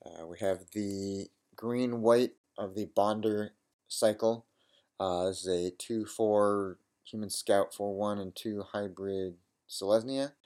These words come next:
It has vigilance, and at the beginning of your end step, you gain one life for each creature you control with vigilance. We have the Bristling Boar. It's a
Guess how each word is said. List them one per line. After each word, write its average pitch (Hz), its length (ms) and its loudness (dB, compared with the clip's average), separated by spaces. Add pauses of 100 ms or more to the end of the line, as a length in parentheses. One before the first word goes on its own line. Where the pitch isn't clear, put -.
(160)
It 98 60 -14
has 92 320 -2
vigilance, 123 640 -2
and 101 180 -6
at 90 60 -10
the - 100 -20
beginning 110 220 -4
of 104 80 -6
your 101 100 -4
end 104 140 -6
step, 107 300 0
you 98 60 -12
gain 104 200 -4
one 101 140 -4
life 101 360 -2
for - 80 -8
each - 220 -10
creature - 320 -12
you 101 80 -8
control 104 600 -4 (100)
with 98 200 -10
vigilance. 104 440 -10 (400)
We 95 60 -14
have 92 80 -18
the 85 280 -4 (380)
Bristling 98 640 -6
Boar. 120 400 4 (160)
It's - 140 -16
a 76 240 -12